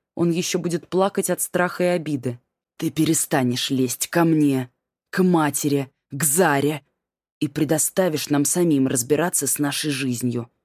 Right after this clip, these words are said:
Без твоей помощи, понял меня?" "Да". "Клянусь, Мика, ты меня взбесил. Я тебя ещё раз предупреждаю по-хорошему.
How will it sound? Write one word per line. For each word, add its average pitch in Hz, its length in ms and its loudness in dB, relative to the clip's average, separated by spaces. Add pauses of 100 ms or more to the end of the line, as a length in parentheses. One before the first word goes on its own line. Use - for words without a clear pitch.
(320)
Без 131 220 -2
твоей 139 360 2
помощи, 127 600 -2
понял 180 440 2
меня?" 123 440 0 (1400)
"Да". 143 300 -2 (1000)
"Клянусь, 151 720 2
Мика, 160 380 2
ты 160 160 0
меня 151 300 4
взбесил. 127 760 -4 (520)
Я 175 180 2
тебя 190 340 4
ещё 202 300 2
раз 180 260 2
предупреждаю 160 720 2
по-хорошему. 135 880 -2